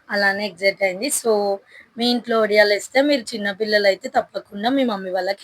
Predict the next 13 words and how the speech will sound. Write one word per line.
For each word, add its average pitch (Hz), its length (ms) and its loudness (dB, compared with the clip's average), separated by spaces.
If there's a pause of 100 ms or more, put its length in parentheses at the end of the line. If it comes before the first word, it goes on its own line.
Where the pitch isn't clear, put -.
హెల్ప్ 269 240 -4
చేయండి. 220 420 -2 (1080)
మీరు 214 200 0 (100)
కూడా 226 160 6 (100)
ఎంజాయ్ 233 340 2
చేయొచ్చు, 247 380 2 (240)
అలాగే 240 300 8 (100)
మీ 320 60 0 (120)
మమ్మీ 208 280 0
వాళ్ళకు 208 300 4
కూడా 220 220 0
హెల్ప్ 254 260 -4
చేసినట్టు 214 420 -4